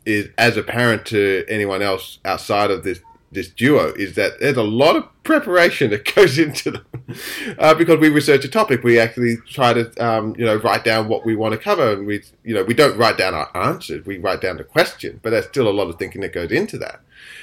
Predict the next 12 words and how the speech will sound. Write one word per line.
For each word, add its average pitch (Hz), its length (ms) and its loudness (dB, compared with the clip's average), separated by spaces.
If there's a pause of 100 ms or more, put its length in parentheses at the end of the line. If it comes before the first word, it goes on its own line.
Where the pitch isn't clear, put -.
(180)
Um, 127 360 4
and 127 180 4
I 123 80 6
don't 135 220 4
think 156 140 0
you 147 80 -4
can 127 180 0
probably 113 560 0 (200)
think 165 340 2
of 117 260 2
a 117 80 0
normal, 117 720 4